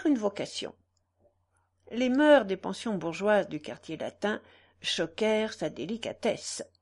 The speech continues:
Les maisons de santé lui parurent malsaines,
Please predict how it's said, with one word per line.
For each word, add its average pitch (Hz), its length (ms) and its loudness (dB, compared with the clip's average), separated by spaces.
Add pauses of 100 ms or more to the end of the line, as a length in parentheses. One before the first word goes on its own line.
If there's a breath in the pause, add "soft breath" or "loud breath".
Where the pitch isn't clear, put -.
(580)
Les 147 120 -8
maisons 156 320 -2
de 190 100 0
santé 247 460 0
lui 254 180 -4
parurent 294 420 0
malsaines, 202 720 0